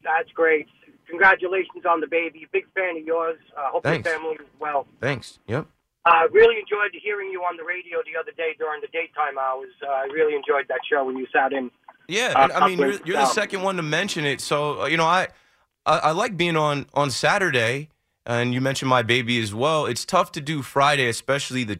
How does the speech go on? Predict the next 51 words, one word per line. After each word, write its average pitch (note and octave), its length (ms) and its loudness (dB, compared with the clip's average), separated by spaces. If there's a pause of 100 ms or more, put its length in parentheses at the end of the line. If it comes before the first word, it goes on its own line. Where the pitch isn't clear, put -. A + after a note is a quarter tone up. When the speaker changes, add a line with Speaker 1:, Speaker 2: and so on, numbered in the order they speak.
(100)
Speaker 1:
I E3 60 4
know, E3 80 6
I C#3 100 0
Speaker 2:
two B2 60 -2
A B2+ 40 2
M F#3 240 0
Speaker 1:
can D#3 80 -4
Speaker 2:
Friday, B2+ 320 -2
Speaker 1:
imagine. A#2 40 -4
Yeah, A#2 40 -4
I A#2 80 -4
can A2 60 -12
Speaker 2:
because C3 520 -6
Speaker 1:
imagine. - 200 -14 (200)
Speaker 2:
my, B2+ 240 0
my A#2 200 0
wife A#2 360 -2
needs D3+ 280 -4
me, F#3 120 -2
my B2+ 180 2
son B2+ 300 -2
needs D3 280 -2
me. F3+ 360 -4 (220)
We A2+ 120 -2
Speaker 1:
Of A2+ 40 0
Speaker 2:
gotta B2 180 6
go B3 100 4
Speaker 1:
course. A2+ 120 2
Speaker 2:
grocery F3 500 -2
shopping. F3 440 0
I C3 100 2
gotta A2+ 180 -2
take A#2+ 260 -6
care E3 240 0
of E3+ 100 -4
him. D#3+ 80 -2
And C3 100 -2
it's B2+ 160 -4
like, A2 200 0
man, B2 240 2
it, G#2+ 180 -4
it A2 240 -4
bleeds C#3 500 -2
into C#3+ 220 -2
the B2 100 -2
weekend C3 640 0 (340)
where, B2+ 320 4
like, A#2 220 2
you E3 100 0
don't D#3 180 4
have D3 500 2